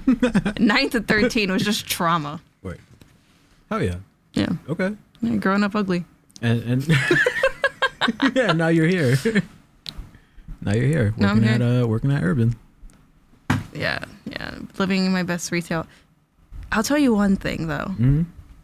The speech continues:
Speaker 2: Every day I wake up, and I'm glad that I don't have children.
Speaker 1: Oh, same.
Speaker 2: A lot of the kids I went to cla-, like, school with, like, especially elementary school, have children.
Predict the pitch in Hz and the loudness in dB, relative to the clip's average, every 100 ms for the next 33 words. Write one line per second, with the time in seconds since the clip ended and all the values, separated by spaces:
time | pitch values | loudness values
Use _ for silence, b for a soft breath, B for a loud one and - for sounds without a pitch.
0 | - - - - 208 247 240 208 196 190 | -16 -16 -8 -2 0 2 2 2 0 0
1 | 185 165 - - - - - 196 196 196 | -2 -4 -12 -20 -20 -20 -4 0 0 0
2 | 180 196 214 208 165 170 175 160 160 - | 0 -2 -2 -2 0 -2 -2 -6 -4 -6
3 | - - 214 - - - - - - - | -6 -6 -8 -10 -18 -20 -20 -20 -20 -20
4 | - - 151 147 135 127 110 - - - | -10 0 2 4 4 4 4 0 -6 0
5 | 214 214 254 247 226 202 202 190 190 180 | 2 2 2 0 0 2 0 0 -4 -4
6 | 180 - 175 - - 175 175 208 220 175 | -4 -2 -2 -2 -2 -2 0 0 -2 -4
7 | - 180 190 180 165 170 190 - 220 202 | -4 -6 -2 -2 -2 -2 -4 -4 -4 -4
8 | - 175 - - - | -6 -6 -6 -6 -6